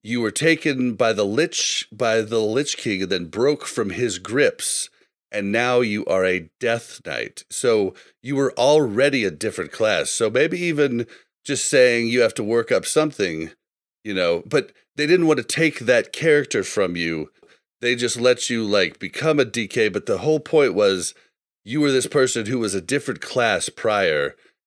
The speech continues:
and then enslaved by the Lich King and then broke free and now you're a D K. So that was always really kinda, like, what you were. If I, I believe that's correct.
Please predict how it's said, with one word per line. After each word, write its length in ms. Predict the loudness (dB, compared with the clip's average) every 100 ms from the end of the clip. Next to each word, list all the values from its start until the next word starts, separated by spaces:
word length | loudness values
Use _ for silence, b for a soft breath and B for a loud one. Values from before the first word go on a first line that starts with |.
| -12
and 120 | -6
then 200 | -2 0
enslaved 680 | -2 -4 0 2 2 0 -2
by 160 | -2 0
the 140 | -2
Lich 420 | -4 -4 -4 -6
King 440 | -4 -2 -2 -4 -8 _ _ _
and 200 | -10 -4
then 400 | 0 0 -2 -8
broke 320 | -6 -2 -2 -4
free 400 | -4 -2 0 -2
and 120 | -2
now 200 | -2 0
you're 220 | -2 -4
a 40 |
D 240 | -6 -8 -8
K. 320 | -4 -4 -4
So 400 | -2 2 2 0 B B B
that 100 | 0
was 160 | 0 2
always 500 | 4 6 6 2 0
really 260 | 0 0
kinda, 280 | -2 0 2
like, 240 | 2 0 -6
what 460 | -14 0 2 2
you 160 | -2 -6
were. 520 | 0 2 2 -2 -8 _
If 260 | -14 -14 -20 _
I, 100 | -12 -12 -12 -6
I 100 | -2
believe 320 | 2 2 4
that's 180 | 2 0
correct. 540 | -4 -2 -2 -4 -14